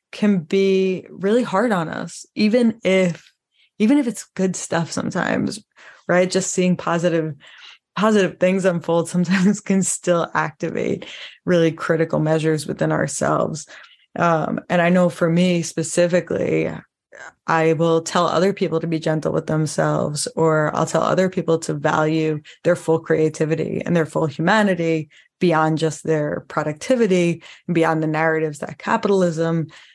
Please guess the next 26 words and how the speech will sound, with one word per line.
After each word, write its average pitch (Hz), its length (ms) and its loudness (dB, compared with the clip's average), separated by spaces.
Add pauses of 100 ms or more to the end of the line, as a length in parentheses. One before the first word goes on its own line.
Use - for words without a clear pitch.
and 165 140 2
white 156 180 0
supremacy 180 600 0
have 160 180 -4
kind 151 260 -4
of 151 140 -4
hammered 160 460 -4
home 220 260 2
for 180 160 2
us. 160 460 -2 (720)
And 147 720 -2 (280)
then 180 240 2
I 170 120 4
will 165 160 2
not 156 480 2 (580)
always 175 640 2
execute 180 560 -4
the, 139 240 -4 (100)
that 160 200 0
same 165 240 0
gentleness 160 640 -2
with 160 140 -4
myself. - 600 -6 (600)
Um, 175 420 -2
so 208 260 0
j-, 196 160 -6